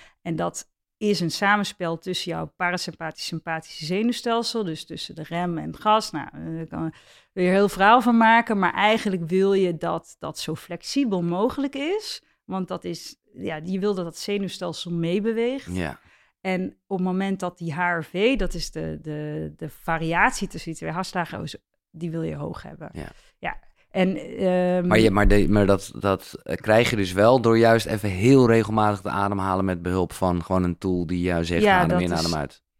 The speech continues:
Speaker 1: Ja, ja, en de tool inderdaad, ik heb, eh, <laughs> een slaaprobotje, een ademrobot, eh, in mijn bed liggen. En daar, ja, dat is zo'n kussen, hè, en dan kan ik tegenaan liggen, de Somnox.
Speaker 2: Ja.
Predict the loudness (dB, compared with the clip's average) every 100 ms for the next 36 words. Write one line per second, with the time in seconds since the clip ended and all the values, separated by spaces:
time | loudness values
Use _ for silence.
0 | _ _ -2 -2 -4 -14 _ 0 0 0
1 | -2 -4 0 2 4 4 2 2 0 0
2 | -2 0 2 2 2 2 -2 -6 -4 -2
3 | 4 6 6 6 4 4 2 2 2 4
4 | 2 2 2 2 2 0 0 -2 -4 -6
5 | -6 -4 -4 -2 -2 0 -2 -2 0 -2
6 | -2 -6 -6 _ _ _ _ _ _ -4
7 | -4 -4 -8 -4 -4 -4 -8 -10 -12 _
8 | -6 -4 -4 -4 -2 -2 -4 -4 -6 -4
9 | -4 -2 0 0 0 -2 -6 -4 -4 -4
10 | -4 -4 -2 -2 -4 -6 -6 0 2 0